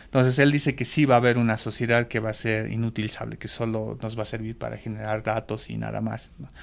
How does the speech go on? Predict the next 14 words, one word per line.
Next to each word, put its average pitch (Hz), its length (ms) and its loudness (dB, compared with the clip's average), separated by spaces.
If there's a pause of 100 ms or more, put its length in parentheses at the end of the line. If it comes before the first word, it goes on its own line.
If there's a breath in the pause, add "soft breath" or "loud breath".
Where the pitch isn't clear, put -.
(120 loud breath)
Entonces, - 260 -14
a, 123 60 0
a 123 260 0
eso 135 200 -2
toma 131 360 4
como 107 220 -4
que - 100 -10
el 101 60 -10
futuro 117 420 0
del 110 160 -4
trabajo, 107 440 -4
¿no? - 140 -8 (600 loud breath)
Después 131 440 4
habla 127 300 6